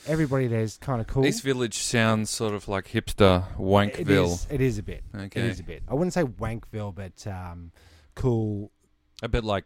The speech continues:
Speaker 1: Cooler.
Speaker 2: Tribeca.
Speaker 1: Yeah. A bit like, uh, you got your Fitzroy and your Brunswick
Speaker 2: Okay.
Speaker 1: esque.
Speaker 2: Well,
Speaker 1: Compared
Speaker 2: that's,
Speaker 1: to the,
Speaker 2: that's,
Speaker 1: compared to the, um,
Speaker 2: that's
Speaker 1: C B D
Speaker 2: hipster,
Speaker 1: proper.
Speaker 2: hipster C B D
Speaker 1: Yeah, I'd say
Speaker 2: is,
Speaker 1: so. Yeah, I'd
Speaker 2: is
Speaker 1: say so.
Speaker 2: Fitzroy Brunswick.
Speaker 1: I'd say so.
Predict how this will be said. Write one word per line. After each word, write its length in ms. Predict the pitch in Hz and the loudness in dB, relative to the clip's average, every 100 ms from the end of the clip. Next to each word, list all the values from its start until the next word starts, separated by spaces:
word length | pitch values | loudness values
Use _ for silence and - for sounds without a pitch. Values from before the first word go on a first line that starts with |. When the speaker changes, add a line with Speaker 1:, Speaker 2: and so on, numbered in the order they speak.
| - | 0
Speaker 1:
Cooler. 420 | 120 98 - 104 | 4 4 4 0
Speaker 2:
Tribeca. 240 | 95 87 82 - | 0 -4 -6 -14
Speaker 1:
Yeah. 220 | 113 95 71 - _ - - | -14 -12 -14 -20 _ -20 -16
A 40 | |
bit 120 | - | -8
like, 240 | 175 123 - | -6 -4 -4
uh, 440 | 107 92 90 87 | -4 -6 -8 -10
you 140 | 87 107 | -10 -8
got 180 | 113 - | -8 -10
your 60 | 87 | -14
Fitzroy 400 | 104 - 92 87 | -14 -10 -8 -8
and 80 | 85 | -10
your 60 | |
Brunswick 600 | 80 90 82 85 78 - _ - | -12 -12 -12 -14 -16 -20 _ -16
Speaker 2:
Okay. 220 | 98 104 98 92 | -12 -10 -10 -10
Speaker 1:
esque. 240 | 78 - - | -12 -14 -18
Speaker 2:
Well, 260 | - - _ | -20 -20 _
Speaker 1:
Compared 300 | - 110 127 | -2 4 4
Speaker 2:
that's, 120 | 127 | 4
Speaker 1:
to 100 | 135 | 0
the, 80 | 113 | -2
Speaker 2:
that's, 140 | - 131 | 0 0
Speaker 1:
compared 380 | 139 143 131 - | 2 2 2 0
to 120 | 117 | -4
the, 240 | 107 104 | -2 -2
um, 160 | 101 95 | -4 -4
Speaker 2:
that's 160 | 113 - | -4 -2
Speaker 1:
C 220 | 117 104 | -2 -2
B 60 | 98 | -2
D 60 | 131 | -2
Speaker 2:
hipster, 160 | - | -2
Speaker 1:
proper. 260 | - 107 107 _ - | 0 0 -2 _ -10
Speaker 2:
hipster 600 | 131 - - - 101 92 | -8 -8 -12 -6 -4 -6
C 160 | - 98 | -6 -4
B 120 | 95 | -2
D 240 | 101 101 | -2 -2
Speaker 1:
Yeah, 180 | 277 196 | -2 -4
I'd 80 | 139 | -2
say 60 | 101 | -4
Speaker 2:
is, 120 | 95 | -6
Speaker 1:
so. 140 | - 92 | -12 -10
Yeah, 180 | 113 80 | -8 -8
I'd 40 | |
Speaker 2:
is 60 | 101 | -10
Speaker 1:
say 40 | |
so. 40 | - | -8
Speaker 2:
Fitzroy 380 | 110 - 92 90 | -10 -6 -4 -4
Brunswick. 320 | 92 90 87 | -6 -4 -4
Speaker 1:
I'd 40 | - | -6
say 100 | - | -14
so. 160 | - | -20